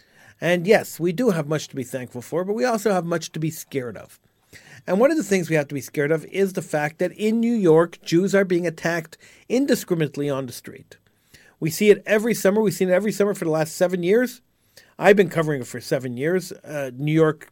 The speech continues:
Jews being attacked on the street for being Jewish.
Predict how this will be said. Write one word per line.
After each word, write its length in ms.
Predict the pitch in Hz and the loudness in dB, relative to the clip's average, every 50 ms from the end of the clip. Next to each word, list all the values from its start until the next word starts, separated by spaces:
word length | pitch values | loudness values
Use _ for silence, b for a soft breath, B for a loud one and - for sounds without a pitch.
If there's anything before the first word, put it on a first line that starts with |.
| _ _ | _ _
Jews 360 | - - 170 180 202 185 190 | 0 4 4 4 4 2 0
being 220 | - 151 139 131 | -2 -4 -4 -4
attacked 500 | 120 107 - - 175 165 170 175 170 - | -6 -10 -6 -4 -2 -2 -2 -2 -2 -4
on 120 | 160 143 131 | -4 -4 -4
the 60 | 120 | -8
street 300 | - - - 180 190 185 | -8 -4 -4 -4 -4 -4
for 120 | - 151 | -6 -8
being 220 | 131 143 135 127 117 | -6 -6 -6 -6 -6
Jewish. 440 | - 151 165 208 226 220 - - | -4 0 2 2 0 0 -4 -10